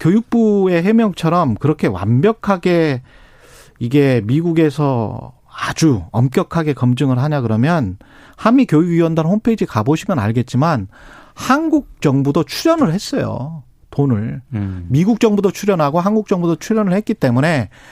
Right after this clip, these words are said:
Speaker 1: 한국 정부가 임명한 인사들도 있어요. 미국 정부가 임명한 인사들도 있고. 그리고, 어,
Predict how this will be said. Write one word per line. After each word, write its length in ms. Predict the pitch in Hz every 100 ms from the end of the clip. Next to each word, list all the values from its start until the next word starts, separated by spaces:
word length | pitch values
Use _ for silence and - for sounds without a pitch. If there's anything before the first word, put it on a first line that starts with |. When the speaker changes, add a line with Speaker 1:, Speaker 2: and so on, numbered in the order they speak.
| - -
Speaker 1:
한국 420 | - - 294 302 -
정부가 440 | 247 240 208 185
임명한 440 | 123 135 165 185
인사들도 540 | 131 131 165 170 165 170
있어요. 480 | 95 - 175 104 - _ _ _ _ _
미국 320 | - 139 190 -
정부가 320 | 170 151 156
임명한 380 | 117 127 127 107
인사들도 420 | 101 113 120 95
있고. 400 | - - - - _ - _ - - _
그리고, 540 | 143 156 160 220 247 - _ - - - - - _
어, 600 | - 113 117 113 104 101